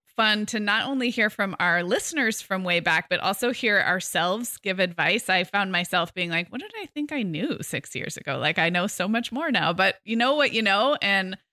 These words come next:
I think that's hopefully what moms get from this podcast is we're not pretending to know everything, but we will give you whatever we've figured out heretofore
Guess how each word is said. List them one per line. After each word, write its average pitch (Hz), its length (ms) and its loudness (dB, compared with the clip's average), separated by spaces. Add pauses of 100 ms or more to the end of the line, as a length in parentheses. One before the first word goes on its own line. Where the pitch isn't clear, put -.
(240)
I 220 80 0
think 226 120 2
that's 214 280 -2 (180)
hopefully 214 480 -2
what 185 240 0
moms 180 380 -2 (100)
get 185 180 2
from 180 300 -2
this 175 200 -4
podcast 175 580 -2
is 165 160 -8
we're 175 120 -6
not 185 260 0
pretending 180 560 -4
to - 140 -8
know 160 460 -4 (240)
everything, 247 600 2
but 233 180 2
we 185 160 2
will 185 140 2
give 233 280 0
you 294 180 -2
whatever 240 460 2
we've 226 220 -2
figured 202 340 -2
out 196 280 2 (180)
heretofore 202 760 0